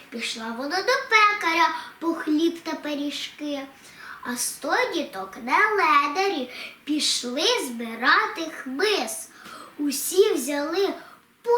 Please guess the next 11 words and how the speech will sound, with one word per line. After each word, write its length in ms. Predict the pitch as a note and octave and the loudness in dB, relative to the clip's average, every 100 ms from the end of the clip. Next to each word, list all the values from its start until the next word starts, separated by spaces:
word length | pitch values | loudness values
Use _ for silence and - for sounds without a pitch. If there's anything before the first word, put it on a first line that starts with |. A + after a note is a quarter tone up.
| B4 G4+ E4 | 6 4 -2
гілочці 1040 | G4 C5+ C#5 G4+ C#4+ B3 - - - - - - - _ - | -2 0 0 0 -2 -4 -4 -6 -8 -14 -14 -20 -20 _ -8
й 80 | D4 | -6
набрали 1000 | D#4 F#4+ G4 E4+ G4 G#4+ F#4+ D#4 D4+ E4 - | 0 2 2 0 2 4 4 2 -2 -6 -10
цілий 1160 | - - - C5 D5 C#5 C#5+ C5+ A#4+ A4+ A#4+ F4+ | -10 -8 -4 -2 0 0 2 0 -2 -6 -4 -2
віз. 360 | - - - - _ - - - - - - - _ _ _ - | -2 -6 -12 -16 _ -20 -20 -18 -18 -20 -20 -20 _ _ _ -12
Води 640 | B3+ G#4 F#4+ D4 D4+ C#4 | -4 0 0 0 -2 -2
взяли 420 | - D4 D#4 E4 E4 - _ _ | -4 -6 -6 -6 -8 -12 _ _
по 80 | A#4+ | 2
крапельці 1300 | A#4 - G#4+ A#4 A#4 G#4 C#4+ - A#3+ A#3 - - A3+ G3+ - - - - - | 2 0 -2 2 4 4 2 -2 -8 -8 -10 -12 -12 -14 -18 -20 -20 -20 -4
і 200 | E4+ F4+ - - - | 0 0 -2 -20 -8
повен 640 | G#4 A#4+ A4+ E4+ E4+ E4 | 2 4 6 2 -4 -8